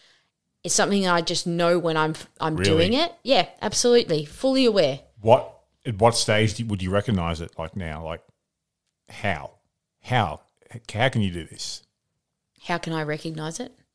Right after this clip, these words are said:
Speaker 2: Yeah, like, well, you look at it now, you said that it's a night and day improvement, and you can now recognise when it's happening. How? 'Cause this also ties into advice you give to someone in a similar situation. Like, how can, how do you,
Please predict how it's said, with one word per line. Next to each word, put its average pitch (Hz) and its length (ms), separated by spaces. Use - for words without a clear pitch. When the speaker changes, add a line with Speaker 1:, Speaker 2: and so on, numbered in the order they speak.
Speaker 2:
Yeah, 98 260
like, 107 240
well, 135 160
you 147 80
look 147 160
at 117 80
it 107 140
now, 107 180
you 95 140
said 104 300
that 98 180
it's - 100
a 117 40
night 113 200
and 107 100
day 92 160
improvement, 87 640
and 95 160
you 104 80
can 104 160
now 92 160
recognise 90 880
when 90 120
it's 85 100
happening. 101 480
How? 80 580
'Cause 101 160
this 123 140
also 110 280
ties 101 340
into 92 240
advice 90 380
you 87 60
give 92 180
to - 80
someone 90 260
in 87 80
a 85 40
similar 87 260
situation. 92 600
Like, 82 180
how 151 260
can, - 200
how 117 160
do 180 60
you, 117 180